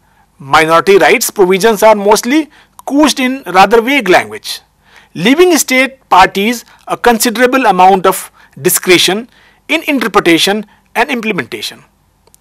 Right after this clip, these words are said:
The reluctance to recognize minority groups as holder of rights further weaken the situation. The international community has made significant strides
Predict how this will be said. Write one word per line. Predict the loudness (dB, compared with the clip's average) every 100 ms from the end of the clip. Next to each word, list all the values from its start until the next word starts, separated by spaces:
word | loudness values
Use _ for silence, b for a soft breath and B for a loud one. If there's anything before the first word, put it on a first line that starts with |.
| b b b b b _ -4
The | 0
reluctance | 4 2 2 2 2 0
to | 0 0
recognize | 2 2 2 2 0 2
minority | 0 2 0 -2
groups | -2 -4 -4 -12 -14 _ _ _ _
as | 0 4 4 2
holder | 2 2 4 2
of | 2
rights | 0 0 -2 -8 b b
further | -4 0 2 2 0
weaken | 2 0 2 0
the | 0
situation. | -6 -6 -4 -4 -8 _ _ _ _ _ _ b b b b b b
The | 0 0
international | 0 0 2 2
community | 2 0 0 2 2
has | 4 2 2
made | 2 2 0 b b _
significant | -6 -2 0 0 -2 -4 -2 -2
strides | 0 2 2 0 -8